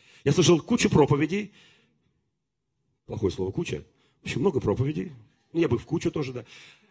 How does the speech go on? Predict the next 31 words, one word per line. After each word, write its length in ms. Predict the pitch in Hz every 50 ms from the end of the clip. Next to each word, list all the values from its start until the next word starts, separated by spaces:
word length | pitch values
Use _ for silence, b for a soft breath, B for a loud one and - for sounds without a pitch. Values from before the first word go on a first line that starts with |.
| B B _
Я 160 | - 196 233 -
слышал 200 | 233 196 196 185
такие 160 | 170 196 -
проповеди, 300 | - 220 185 175 143 151
что 160 | 131 - -
Соломон — 680 | - - - 180 175 180 180 196 220 196 160 120 107 B B B B B B B B B
это 180 | 185 185 185 180
окаянный 440 | - 185 190 226 214 196 185 170
грешник, 680 | 147 139 151 170 214 220 202 - - - 117 110 - 151
развращённое 560 | 160 156 165 175 170 - 277 247 208 185 170
сердце, 500 | - - - 214 208 185 - - 139 135
себя 160 | 135 180 185
развратил 520 | 180 165 170 170 185 180 - 214 196 180
идолом, 260 | 196 202 165 160 143 143
вообще 180 | 147 143 165
всем. 240 | 156 - 180 160 131 B B B B B B
Как 140 | - 233 -
вы 80 | 254 233
думаете, 200 | 214 185 - 180
Бог 140 | 170 202 -
его 100 | 190 180
спасает 440 | - - 190 180 - 208 208 -
или 100 | 185 180
нет? 200 | 175 165 117 95 B B B B
Кто 160 | - - 254
верит 180 | 240 220 185 139
в 40 | 127
притчу 280 | - 160 139 - 143 123
о 40 |
блудном 260 | 120 120 117 104 107 107
сыне? 380 | - - 90 80 80 78 85